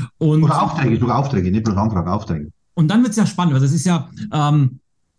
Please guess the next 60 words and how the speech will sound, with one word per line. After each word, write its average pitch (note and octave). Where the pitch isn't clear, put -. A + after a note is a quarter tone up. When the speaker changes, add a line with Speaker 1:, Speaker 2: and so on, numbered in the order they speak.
Speaker 1:
mit E3+
dem E3
ersten G3+
Auftrag F3
geht's F3
ja C#3
los. C3
Da, C3+
da, C3+
da C3
lauern C#3+
ja C3+
ganz, C3+
ganz B2+
viele B2+
drauf. B2+
Aber C3
wie, E3
vom, D3+
vom D#3
ersten G#3+
Auftrag, F3+
wie, F3
wie G#3
lange A3+
dauert's G3
ungefähr, F3+
wo E3
ich D#3+
sage, E3
"Ja, F3
da, F3
da D#3+
bin F3
ich G#3
so F3+
einigermaßen G3+
bekannt G#3+
und E3+
da D#3
kommen F3+
auch -
öfter G#3+
mal F3+
Aufträge E3
ran. D3
Da B2+
habe C3+
ich C#3+
vielleicht C3+
schon A2+
Folgeauftrag D#3+
oder B2
ich A#2
werde A#2
schon A#2+
mal G#2
weiterempfohlen" D#3+
oder C#3+
so. C3